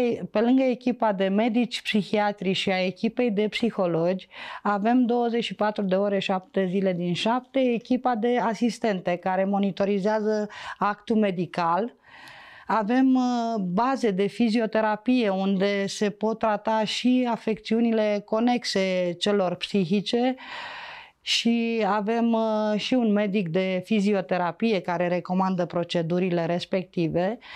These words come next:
În plus, în cadrul curei sanatoriale avem, uh, săli de sport, coordonate de doamna profesoară de sport și de domnul profesor de sport, mișcarea fiind un ingredient foarte bun în vederea activării și menținerii stării de bine.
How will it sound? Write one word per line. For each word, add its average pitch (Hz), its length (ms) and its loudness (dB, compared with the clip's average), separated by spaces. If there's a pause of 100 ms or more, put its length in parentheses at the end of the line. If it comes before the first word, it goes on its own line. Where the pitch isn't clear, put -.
(240)
În 277 220 4
plus, 220 460 0
în 226 160 2
cadrul 254 460 0
curei 269 320 0
sanatoriale 214 960 0 (200)
avem, 233 440 2
uh, 240 1040 2
săli 269 300 0
de 269 120 2
sport, 240 540 -4 (500)
coordonate 226 760 0
de 196 280 2
doamna 202 320 0
profesoară 196 440 0
de 185 120 0
sport 190 300 -4
și - 120 -8
de 180 80 0
domnul 190 260 0
profesor 190 360 -2
de 190 160 0
sport, 180 440 -4 (1080)
mișcarea 233 840 2
fiind 254 320 2
un 254 100 4
ingredient 226 760 2
foarte 254 480 0
bun 220 440 2
în 226 160 2
vederea 208 840 0
activării 190 640 -2
și 196 160 -4
menținerii 190 600 0
stării 190 380 0
de 196 220 0
bine. 170 400 -2